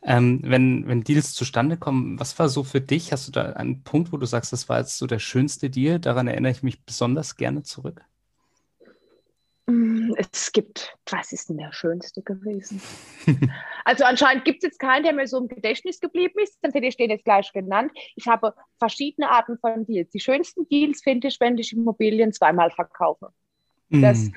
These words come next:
Speaker 2: habe ich jetzt schon ein paar Mal gemacht. Das ist halt, das ist echt cool. Du kennst dann das Objekt im besten Fall. Habe ich dann auch selber komplett vermietet, skaliert und dann wieder weiter gemakelt. Das sind eigentlich so die schönsten und auch lukrativen Sachen. Oder was auch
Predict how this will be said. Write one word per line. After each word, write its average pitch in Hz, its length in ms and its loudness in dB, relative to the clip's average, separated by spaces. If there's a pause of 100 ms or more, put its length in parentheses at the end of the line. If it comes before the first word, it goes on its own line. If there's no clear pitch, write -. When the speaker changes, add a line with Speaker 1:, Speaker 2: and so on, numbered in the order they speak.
(140)
Speaker 2:
habe 214 160 0
ich - 60 -4
jetzt 214 140 0
schon 226 100 4
ein 196 160 0
paar 214 180 4
Mal 240 160 4
gemacht. 220 340 -4
Das 185 120 -6
ist 196 240 -12
halt, 175 200 -6
das 190 140 -6
ist 190 120 -12
echt - 280 -4
cool. 247 160 2 (220)
Du 214 60 -6
kennst 214 320 0
dann 208 120 2
das 196 200 2
Objekt 220 500 0
im 220 100 -10
besten 233 340 0
Fall. 208 360 0 (840)
Habe 208 180 -2
ich - 80 -8
dann 214 240 -4
auch 185 140 0
selber 202 300 -2
komplett 196 420 -4
vermietet, 220 460 -4
skaliert 214 420 0
und 214 100 -4
dann 202 280 0 (200)
wieder 190 300 0
weiter 202 420 4
gemakelt. 214 640 -2 (420)
Das 208 180 0
sind 233 180 -6
eigentlich 202 460 0
so 202 140 0
die 190 140 -8
schönsten 294 540 -2
und 240 240 0
auch 226 180 2
lukrativen 214 680 -2
Sachen. 190 440 -10 (280)
Oder 220 360 6 (220)
was 208 220 0
auch 196 180 -2